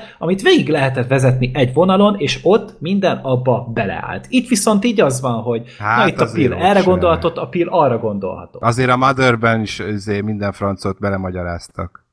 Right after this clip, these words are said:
Speaker 1: Ö, de hát az, hogyha azt a bibliai vonalat végigvesszük, ami ugye az, az általánosan elfogadott, az szerintem mindent lefed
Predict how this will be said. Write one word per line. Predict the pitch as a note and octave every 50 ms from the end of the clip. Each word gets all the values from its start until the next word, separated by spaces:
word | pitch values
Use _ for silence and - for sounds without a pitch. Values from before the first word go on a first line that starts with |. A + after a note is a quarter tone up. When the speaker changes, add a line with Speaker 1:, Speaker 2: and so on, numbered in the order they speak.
| _ -
Speaker 1:
Ö, | B3+ B3+ B3+ B3 A#3+ A#3 A3+ A3
de | B3 C#4+ F3
hát | F3 F#3+ A3+ A3 -
az, | - F#3+ F3+ F#3 -
hogyha | - D3 F3 - F3
azt | D#3+ -
a | E3 D3
bibliai | F#3+ A3 G#3 G3+ E3 C#3+ B2+
vonalat | C3 D3+ C#3 C3+ C3 B2 B2
végigvesszük, | C#3+ D3+ C#3 A#2+ A2+ A#2+ B2+ B2 - - C3 B2+
ami | - - G3 G3+ G3+ E3+
ugye | D3 C3+ C#3 C3+
az, | B2 B2+
az | A#2+
általánosan | B2+ B2 C3 B2+ B2+ A#2 A2 A#2 - - A2+
elfogadott, | A2 A#2+ B2 D3+ F3 F3+ F3 F#3+ F#3+ F#3+ - - - - - -
az | - - -
szerintem | - B3 B3+ B3+ A3+ A#3 A3+ A#3
mindent | A3 D#3+ A#2+ B2 G2 G2 G2 G2 -
lefed | F#2 - - - F2 F2 -